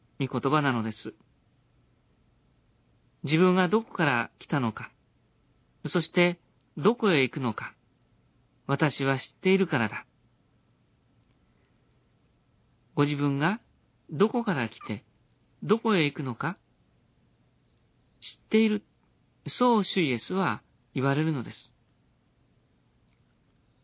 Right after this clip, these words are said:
主イエスは神から来られて、神のもとへお帰りになります。ところで、自分が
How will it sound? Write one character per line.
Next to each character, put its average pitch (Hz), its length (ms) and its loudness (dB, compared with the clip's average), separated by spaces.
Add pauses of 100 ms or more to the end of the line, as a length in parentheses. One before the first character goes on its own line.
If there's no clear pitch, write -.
主 160 180 0
イ 120 80 2
エ 107 60 -2
ス - 160 -8
は 147 260 -2 (800)
神 151 300 0
か 113 120 -8
ら 117 100 -4
来 135 120 -8
ら 127 80 -4
れ 117 120 -6
て、 175 280 -4 (800)
神 147 220 0
の 120 80 -2
も 123 160 -2
と 175 140 -6
へ 127 240 -6 (400)
お 143 140 -2
帰 117 260 -4
り 131 100 -4
に 185 100 0
な 156 100 -2
り 117 100 -6
ま 107 100 -12
す。 - 160 -20 (3000)
と 165 100 0
こ 220 80 2
ろ 247 100 2
で、 131 300 2 (800)
自 151 200 0
分 202 240 4
が 220 240 0